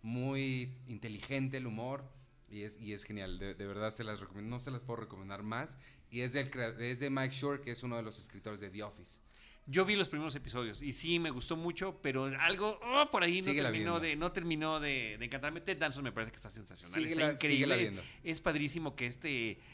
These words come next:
Speaker 2: eh, sujeto pueda seguir siendo tan carismático y me parece que como líder y presunto culpable, ¿no?, de ese error,
Speaker 1: Pero es que
Speaker 2: eh,
Speaker 1: espérate al
Speaker 2: <laughs>
Speaker 1: twist, al twist de
Speaker 2: Ok.
Speaker 1: la mitad de temporada,
Speaker 2: Ok.
Speaker 1: todo te cambia.
Speaker 2: Obviamente, como pudiste ver, aún no llego a ese
Speaker 1: Sí.
Speaker 2: momento.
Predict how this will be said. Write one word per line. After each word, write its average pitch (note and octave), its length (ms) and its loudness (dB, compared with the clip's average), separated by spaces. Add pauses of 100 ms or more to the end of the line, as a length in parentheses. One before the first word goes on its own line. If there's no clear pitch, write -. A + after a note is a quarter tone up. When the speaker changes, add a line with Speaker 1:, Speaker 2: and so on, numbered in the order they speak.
(180)
Speaker 2:
eh, C3 100 0
sujeto C#3+ 380 -2
pueda D#3+ 180 2
seguir C#3 240 -2
siendo D3+ 180 -2
tan B2+ 200 -2
carismático B2 500 -2
y C3 60 -2
me A#2 80 -2
parece A#2+ 240 -4
que - 60 -14
como A#2 260 -4
líder C#3+ 440 4 (360)
y D#3 320 0 (260)
presunto A#2+ 380 -4
culpable, A2+ 480 0
¿no?, C3 240 -2
de G#2+ 200 -2
ese B2 200 -2
error, C3 380 0 (520)
Speaker 1:
Pero A2+ 420 4
es - 100 8
que G#2+ 240 6
Speaker 2:
eh, G#2 100 4
Speaker 1:
espérate F3 400 6
al C3 260 6
Speaker 2:
<laughs> G#3 140 8
Speaker 1:
twist, D#3 420 6 (220)
al C3+ 180 2
twist E3 220 4
de - 80 8
Speaker 2:
Ok. C3 60 8
Speaker 1:
la C#3+ 80 10
mitad C3 340 2
de D3+ 100 2
temporada, B2+ 600 2
Speaker 2:
Ok. F#2+ 220 -2 (600)
Speaker 1:
todo C#3 260 4
te C3 100 -2
cambia. F#2+ 280 -6
Speaker 2:
Obviamente, C3 440 4
como A2+ 200 -4
pudiste A#2 240 -2
ver, C3+ 200 -4
aún A2 300 0
no A2+ 100 0
llego G#2 340 2
a E2+ 60 4
ese E2+ 200 -2
Speaker 1:
Sí. F2+ 60 -6
Speaker 2:
momento. F2 400 -4